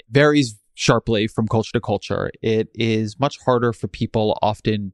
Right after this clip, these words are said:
to sense in others than they think it is. Um, they, pe-, we misread people's facial expressions all the time.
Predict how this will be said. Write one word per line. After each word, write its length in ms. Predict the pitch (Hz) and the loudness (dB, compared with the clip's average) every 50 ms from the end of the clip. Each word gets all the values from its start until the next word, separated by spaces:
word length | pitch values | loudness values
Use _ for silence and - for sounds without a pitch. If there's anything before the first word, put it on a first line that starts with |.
| _ - | _ -16
to 220 | - - - 110 | -8 -6 -4 -4
sense 400 | 98 - - - 107 117 - - | -4 -4 -4 -4 -4 -4 -4 -4
in 120 | - 147 135 | -2 0 0
others 320 | 131 131 156 156 147 117 | 0 2 2 0 0 0
than 180 | 110 113 110 104 | -2 -2 0 0
they 180 | 104 104 92 | 0 0 -2
think 260 | 92 - - 107 101 - | -4 -4 -6 -4 -2 -2
it 80 | 139 | -2
is. 240 | 175 202 - - - - _ | -2 -4 -8 -12 -20 -6 _
Um, 320 | - 120 117 113 107 104 98 | -2 0 0 0 -2 -2 -2
they, 340 | 107 104 104 101 95 95 - - - - _ - - | -2 0 0 0 -2 -2 -6 -8 -16 -20 _ -10 -2
pe-, 120 | - 127 | -2 0
we 200 | 110 104 117 107 107 | 0 2 0 -2 0
misread 540 | 110 117 123 - - 110 117 113 113 110 - | 0 -2 -2 -2 -2 -2 -2 0 0 -2 -2
people's 280 | 113 107 113 104 - | -4 -2 -2 -4 -2
facial 280 | - 165 151 - - 131 | 0 0 0 2 0 0
expressions 420 | - - - 117 - - 113 101 | 0 0 -2 -2 -2 -4 -4 -4
all 100 | 107 87 | -4 -6
the 80 | 98 101 | -6 -8
time. 520 | - - 151 143 135 131 127 123 120 117 | -6 -4 -2 0 2 2 2 0 -2 -4